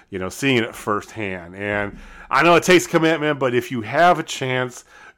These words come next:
go to a big pay-per-view like, you know, like All Out or one of the big pay-per-views like this. And, you know, I think that do the extra things. I think next year, we'd already talked about this, uh, but we're talking about maybe taking a couple extra days off and going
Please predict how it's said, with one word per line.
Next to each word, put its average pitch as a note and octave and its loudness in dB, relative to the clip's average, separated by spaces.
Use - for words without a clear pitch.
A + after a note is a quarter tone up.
go C#3+ 4
to D#3 0
a C3+ 0
big A#2+ 0
pay-per-view G2 -4
like, F#2+ -4
you A#2+ -12
know, A2 -8
like G2 -6
All F#2+ 0
Out E2 -12
or F2+ -12
one G#2 -6
of G2+ -6
the G2+ -8
big F#2+ -14
pay-per-views F#2 -8
like F#2 -10
this. F#2 -12
And, F#2+ -12
you G#2+ -10
know, G2 -6
I G#2 -6
think G#2+ -6
that A2 -6
do C#3+ 2
the C3 -2
extra A2+ -2
things. F#2+ -12
I G#2+ -6
think B2 -8
next C#3 -4
year, C#3+ 0
we'd B2 -4
already A#2 2
talked G#2 -2
about F#2 -2
this, F#2+ -6
uh, F#2+ -2
but G#2 -8
we're C3+ 0
talking C3+ 2
about G#2 2
maybe G#2+ -2
taking G#2+ -6
a G2 -6
couple C3+ -4
extra F3 -4
days G2 -4
off F2 -6
and A2 -8
going G2+ -6